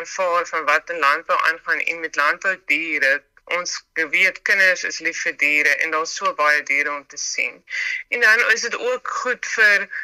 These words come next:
vir die res van ons dorp se ekonomie, want ons ga-, dit gaan nie net oor landbou nie. Ons het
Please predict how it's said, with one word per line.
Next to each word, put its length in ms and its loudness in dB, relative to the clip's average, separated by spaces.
vir 100 4
die 140 6
res 260 4
van 220 -2
ons 260 -4
dorp 320 0
se 160 0
ekonomie, 560 -4
want 260 2
ons 200 -6
ga-, 260 0
dit 260 -4
gaan 180 4
nie 120 0
net 260 2
oor 160 0
landbou 540 2
nie. 160 0
Ons 160 -6
het 200 -2